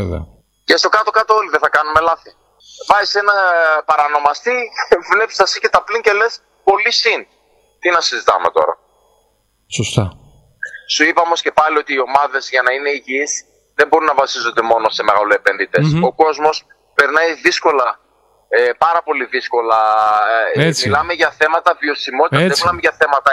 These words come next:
Speaker 2: επάρκειας.
Speaker 1: Έτσι είναι, έτσι.
Speaker 2: Ε, αυτό το πράγμα πρέπει και οι ομάδες να καταλάβουν, όχι οι ομάδες, και οι ποδοσφαιριστές να καταλάβουν ότι, παιδιά,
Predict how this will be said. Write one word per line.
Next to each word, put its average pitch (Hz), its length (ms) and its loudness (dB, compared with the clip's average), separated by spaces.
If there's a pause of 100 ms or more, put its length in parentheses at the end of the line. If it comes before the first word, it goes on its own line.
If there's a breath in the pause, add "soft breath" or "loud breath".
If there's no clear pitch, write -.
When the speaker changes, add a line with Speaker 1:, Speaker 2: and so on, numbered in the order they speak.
Speaker 2:
επάρκειας. 107 500 -2
Speaker 1:
Έτσι 160 380 0
είναι, 92 160 -6 (100)
έτσι. - 200 0
Speaker 2:
Ε, 117 100 2 (880)
αυτό 160 240 0
το 151 140 2
πράγμα 127 400 2 (480)
πρέπει 147 240 0
και - 120 -10
οι 143 120 0
ομάδες 135 360 0 (260)
να 143 140 2
καταλάβουν, 131 460 -2 (160)
όχι - 160 -12
οι 294 80 -8
ομάδες, 151 260 0 (100)
και 175 60 0
οι 170 80 0
ποδοσφαιριστές 139 840 0 (100)
να 143 120 -8
καταλάβουν 135 400 0
ότι, - 140 -12
παιδιά, 135 240 0